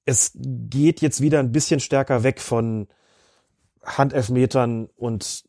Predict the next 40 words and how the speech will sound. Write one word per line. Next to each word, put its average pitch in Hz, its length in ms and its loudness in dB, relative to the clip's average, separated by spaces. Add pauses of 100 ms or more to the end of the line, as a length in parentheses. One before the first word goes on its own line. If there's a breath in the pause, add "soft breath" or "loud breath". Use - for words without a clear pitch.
man 127 840 -8
sucht 127 300 0
sich 143 120 0
jetzt 139 180 2
wirklich 165 240 -2
die 143 100 2
Dinge 143 240 4
aus, 131 220 2
wo 131 60 -2
man 120 120 -2
sagt, 120 220 -2
jo, 120 120 0
und 120 220 -6
den 120 100 -2
musst 120 160 -4
du 117 60 0
jetzt 104 140 -4
auch 98 100 -10
wirklich 104 260 -8
geben. 110 340 -8 (840 soft breath)
Und 123 240 -8
wenn 139 160 4
dem 151 160 4
so 135 180 2
wäre, 160 380 4
fände 147 400 -4
ich, 139 160 -8
dann 120 320 -4
wäre 139 200 0
dem 131 120 -2
Fußball 147 320 -4
damit 127 240 -4
auch 123 160 -8
gedient. 123 640 -2 (1120)
Ich 139 120 -2
hoffe, 165 140 2
es 156 140 -4
ist 170 120 2
so, 208 280 0
aber 156 380 2